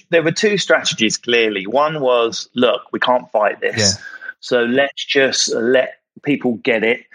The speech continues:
Speaker 1: Yes, we might lose a couple of thousand people, but we'll probably use, lose a lot more people, economically, depression, lost jobs, blah, blah, blah, if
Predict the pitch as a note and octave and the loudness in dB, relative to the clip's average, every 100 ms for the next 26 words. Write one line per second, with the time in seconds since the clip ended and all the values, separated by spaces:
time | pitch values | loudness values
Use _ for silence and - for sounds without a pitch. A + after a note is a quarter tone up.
0 | - - - - D#3 - C#3 C3+ C3+ C3 | -20 -20 -12 -2 0 0 -2 0 2 0
1 | A2+ - B2+ A#2+ A#2 A#2+ A#2+ A2 A2 A#2 | -2 -2 -2 -2 0 0 0 -2 0 0
2 | C3 B2+ A2+ A#2 G2 C#3 A#2+ A#2 B2 A2+ | 0 -2 -2 -4 -2 -2 0 2 2 0
3 | - _ B2+ C#3+ A#2 A#2+ A#2+ A#2+ E3+ F3 | -4 _ 0 0 2 0 0 2 2 0
4 | B2 A2+ A2 B2 - _ - - A#2+ C3 | 0 -2 0 0 -2 _ -4 -2 -2 0
5 | C3 B2 - A2+ G#2+ - _ A2 B2+ A#2 | 0 -2 -2 0 0 -4 _ -2 -2 -2
6 | - A2+ A2 A2 A2 - A#2 G#2+ - A2+ | 0 0 2 0 0 -2 -2 -2 -4 0
7 | G#2+ G#2+ F#2+ A2+ - - - | 0 0 0 2 2 -2 -4